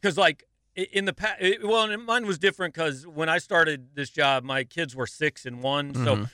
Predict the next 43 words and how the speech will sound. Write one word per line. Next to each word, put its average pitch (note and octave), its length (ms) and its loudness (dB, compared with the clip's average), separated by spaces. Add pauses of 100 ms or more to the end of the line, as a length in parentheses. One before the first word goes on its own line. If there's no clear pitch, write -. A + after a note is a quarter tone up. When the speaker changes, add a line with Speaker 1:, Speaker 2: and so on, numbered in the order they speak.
(140)
Speaker 1:
like, F3+ 140 2
I G3 80 6
did A3+ 160 2
most F#3+ 240 2
of F#3 40 -10
my E3 100 2
work D3 220 -2
from C#3+ 160 -6
nine C3 220 0
P C3+ 180 -6
M C3+ 140 -2
till, C3 140 -6
like, B2 160 2
one B2+ 240 -10
thirty C3+ 260 -2
in B2+ 80 -8
the A2+ 60 -14
morning. B2 340 -2
Speaker 2:
Right. F2+ 260 0 (320)
Speaker 1:
And, C#3+ 260 2
and C#3+ 180 -2
then C#3+ 420 -2
woke C#3+ 260 2
up D3 200 4
with C3 220 -4
them, E3 460 2
uh, C#3 80 0
which C#3+ 200 -2
is A#2+ 120 -14
funny C3+ 200 -2
'cause A#2 140 -12
that's A#2+ 200 -2
now B2 180 0
about A2 180 -4
the A2 100 -12
hours G#2+ 280 -4
I G2 60 -20
sleep, C#3 320 -4 (420)
uh, C3+ 180 4 (200)
<laughs> D3 200 2
every C#3+ 300 0
night. C3+ 320 4 (100)
But E3+ 240 4